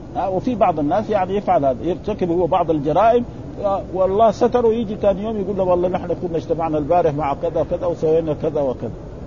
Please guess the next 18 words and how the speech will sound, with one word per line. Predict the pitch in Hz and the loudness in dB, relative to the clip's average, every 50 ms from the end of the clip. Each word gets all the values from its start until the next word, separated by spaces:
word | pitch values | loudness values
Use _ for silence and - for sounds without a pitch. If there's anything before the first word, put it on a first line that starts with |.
| - - - - - - | -14 -14 -14 -10 -8 -6
الله | 156 175 202 208 196 | -2 2 4 6 6
يستر | 202 214 202 - - 233 220 | 6 4 2 0 -2 0 2
وهو | 208 190 170 190 180 | 2 2 2 4 2
يفضحه، | 170 147 143 135 151 139 135 131 - - - - - - - - | 2 2 0 0 0 0 -2 -4 -6 -10 -14 -14 -14 -12 -6 -2
وهذا | 156 170 196 185 156 | 0 0 2 2 0
كذلك | 143 - 143 127 139 156 175 202 160 160 | 0 0 0 0 0 0 0 0 -4 -4
برضو | 196 208 180 202 214 | -4 -4 -2 -2 -2
لا، | 208 214 - - - - | 0 -2 -4 -4 -2 0
لا | 202 202 185 | 2 4 4
ينبغي | 175 156 151 165 160 156 | 4 4 4 4 4 4
للإنسان، | 151 143 143 131 131 - 175 180 | 4 2 0 -4 -4 -2 0 -2
بل | 170 147 156 160 143 | 0 0 -2 -4 -2
إيه؟ | 135 151 143 143 147 - - - - - - 147 | 0 0 0 0 -2 -4 -8 -14 -14 -12 -8 -4
من | 170 165 156 | -4 -4 -2
ستره | - - 220 - 185 170 | -2 -2 0 2 2 2
الله | 156 143 143 143 165 208 247 233 | 2 2 2 2 2 4 4 2
فليس-، | - 196 190 170 185 170 147 - - - | 2 -2 -4 -2 -4 -6 -6 -8 -10 -10
يستر. | 139 123 - 120 | -10 -10 -10 -10